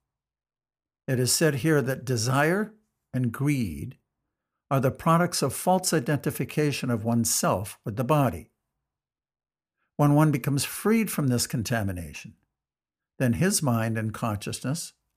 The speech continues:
also become freed and attain their original state. Mind, consciousness, and the living entity exist.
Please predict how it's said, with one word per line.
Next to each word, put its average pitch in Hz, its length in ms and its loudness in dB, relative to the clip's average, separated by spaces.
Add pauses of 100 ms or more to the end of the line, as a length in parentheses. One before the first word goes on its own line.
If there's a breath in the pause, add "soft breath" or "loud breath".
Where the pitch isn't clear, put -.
(140)
also 151 320 4
become 143 400 0
freed 117 580 -4
and 131 160 0
attain 127 380 0
their 120 200 0
original 104 520 -4
state. - 580 -6 (1900)
Mind, 147 580 2 (880)
consciousness, 120 840 -4 (580)
and 131 180 2
the 127 60 4
living 139 340 2
entity 123 500 -4 (720)
exist. 107 580 -6